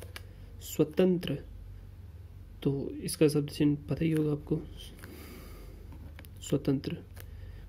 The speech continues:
ठीक, फिर उसके बाद जो है स्वतंत्रता, स्वतंत्रता, स्वतंत्रता संग्राम, स्वतंत्रता संग्राम,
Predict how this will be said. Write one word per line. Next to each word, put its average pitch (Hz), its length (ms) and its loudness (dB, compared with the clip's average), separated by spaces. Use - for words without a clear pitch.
ठीक, 165 220 4
फिर 151 160 6
उसके 147 260 2
बाद 147 80 2
जो 156 140 0
है 180 200 0
स्वतंत्रता, 160 1080 4
स्वतंत्रता, - 1200 -2
स्वतंत्रता 165 600 4
संग्राम, 143 640 4
स्वतंत्रता 147 1040 0
संग्राम, 156 1300 2